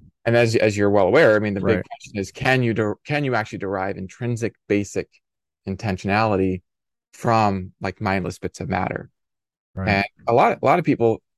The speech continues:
Speaker 1: would say you can't. I mean, e-, even those who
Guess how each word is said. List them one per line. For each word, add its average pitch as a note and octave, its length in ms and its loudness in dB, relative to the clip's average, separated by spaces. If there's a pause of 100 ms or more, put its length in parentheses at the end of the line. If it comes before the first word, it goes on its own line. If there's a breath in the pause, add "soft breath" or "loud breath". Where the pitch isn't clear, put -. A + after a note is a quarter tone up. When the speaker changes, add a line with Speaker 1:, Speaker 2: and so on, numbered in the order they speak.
(360)
Speaker 1:
would G#2+ 140 -6
say G2+ 320 0
you G2+ 100 -6
can't. D#3+ 280 -8
I - 20 -10
mean, G2 240 -4
e-, A#2 160 -6
even B2+ 220 0
those G#2+ 240 0
who F#2+ 300 -6